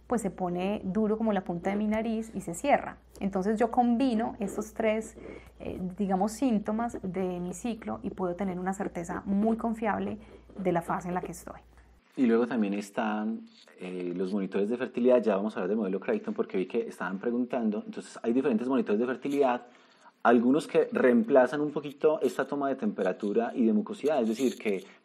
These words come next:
Speaker 2: van con un termómetro y entonces ellos se encargan de, de hacer esta interpretación de datos, ¿cierto? En, en el método, por ejemplo, Billings o el sintotérmico, es uno el que interpreta los datos, o sea, las observaciones de mucosidad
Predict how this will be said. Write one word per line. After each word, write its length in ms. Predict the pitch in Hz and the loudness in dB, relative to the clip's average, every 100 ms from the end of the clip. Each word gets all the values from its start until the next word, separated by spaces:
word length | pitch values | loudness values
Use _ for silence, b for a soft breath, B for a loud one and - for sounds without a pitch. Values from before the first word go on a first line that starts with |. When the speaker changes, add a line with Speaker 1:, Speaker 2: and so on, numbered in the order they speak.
| _ | _
Speaker 2:
van 200 | 101 110 | 2 2
con 140 | 135 | 2
un 120 | 131 | 0
termómetro 720 | 131 143 151 143 143 147 170 196 - b b | 2 0 2 0 -2 -2 -4 -6 -18 b b
y 140 | - 113 | 2 4
entonces 280 | 110 110 135 | 4 2 4
ellos 180 | 147 | 2
se 80 | 135 | 4
encargan 640 | 110 110 113 113 123 139 143 | 0 4 4 4 0 -2 -6
de, 480 | 95 98 98 92 87 | -4 0 2 2 0
de 120 | 101 107 | 0 0
hacer 200 | 107 110 | 4 2
esta 140 | 113 | 2
interpretación 500 | 131 101 98 101 87 | 0 0 0 -2 -2
de 80 | 95 | 4
datos, 280 | 123 107 85 | 4 4 0
¿cierto? 320 | 113 - - | -2 -2 -8
En, 320 | 113 104 104 - | 0 0 0 -2
en 100 | 104 | 0
el 100 | 107 | 4
método, 360 | 113 113 147 143 | 4 4 4 4
por 120 | 123 | 2
ejemplo, 260 | 101 123 135 | 0 4 4
Billings 340 | 143 143 131 | 4 2 0
o 40 | |
el 40 | 123 | -2
sintotérmico, 600 | 135 131 135 135 131 - | -2 -2 0 -2 -2 -2
es 200 | 113 110 | -2 0
uno 160 | 147 147 | 0 0
el 80 | 143 | -2
que 80 | 131 | -2
interpreta 400 | 110 98 98 127 | -2 -2 -2 0
los 180 | 120 | 2
datos, 480 | 120 110 - 135 - b b b | 4 4 2 -10 -12 b b b
o 20 | |
sea, 80 | - | -2
las 200 | 107 101 | 0 0
observaciones 580 | 107 107 98 95 98 110 | -2 -2 0 0 0 2
de 80 | 123 | 2
mucosidad 500 | 123 - 120 123 | 2 -2 2 2